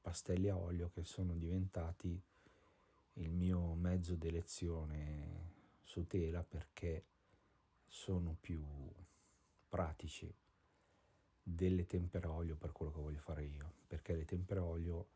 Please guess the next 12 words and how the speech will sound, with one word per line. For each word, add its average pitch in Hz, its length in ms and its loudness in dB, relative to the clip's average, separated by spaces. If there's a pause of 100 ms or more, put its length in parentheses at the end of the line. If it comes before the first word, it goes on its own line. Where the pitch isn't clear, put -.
(360)
avendo 87 380 2
io 87 100 2
una 82 160 0
casa 87 240 0
piccola, 78 600 -6 (1040)
purtroppo 80 800 -2 (800)
i, 78 540 -2
le 78 120 -2
va-, 80 220 -2
la 78 120 -2
varia 82 300 0
trementina 82 920 0